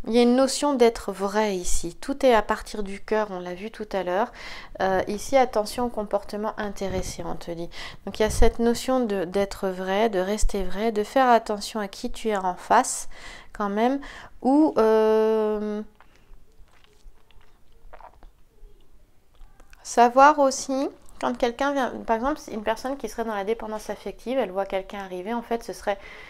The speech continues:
sans qu'elle s-, elle en ait forcément conscience, euh, pour combler cette dépendance affective. Donc là, on serait pas dans quelque chose de vrai, par exemple. Hein, ça peut nous parler de ça.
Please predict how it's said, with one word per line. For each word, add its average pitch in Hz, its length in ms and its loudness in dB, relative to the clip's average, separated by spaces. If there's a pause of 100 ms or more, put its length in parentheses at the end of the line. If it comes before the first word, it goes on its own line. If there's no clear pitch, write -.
(480)
sans 233 260 -4
qu'elle 214 120 -2
s-, - 240 -14
elle 208 140 -4
en 196 120 -4
ait 190 80 -6
forcément 214 540 -8
conscience, 208 800 -10
euh, 175 380 -8
pour - 180 -12
combler 233 360 -4
cette 208 240 -8
dépendance 196 520 -6
affective. 180 600 -10
Donc 165 200 -14
là, 208 100 -4
on 208 60 -6
serait 180 240 -8
pas 196 200 -4
dans 185 120 -8
quelque 170 300 -10
chose 165 260 -14
de 175 100 -6
vrai, 165 280 -8
par 160 140 -10
exemple. 160 440 -12 (840)
Hein, 170 80 -10
ça 175 160 -10
peut 180 160 -10
nous 185 120 -2
parler 170 320 -4
de - 40 -12
ça. - 200 -10